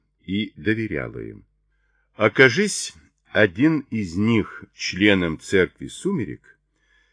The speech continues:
её с Джоем уже не было бы в живых.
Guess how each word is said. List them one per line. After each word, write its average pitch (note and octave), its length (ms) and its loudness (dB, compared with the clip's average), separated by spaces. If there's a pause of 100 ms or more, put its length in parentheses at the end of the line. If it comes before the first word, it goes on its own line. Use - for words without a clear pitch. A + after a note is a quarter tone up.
(140)
её G#2 460 0
с - 240 -8
Джоем E2 640 2
уже G2+ 300 -2
не G2+ 280 0
было C3+ 280 -2
бы G#2+ 180 -8
в F#2 80 -14
живых. D#2+ 560 -12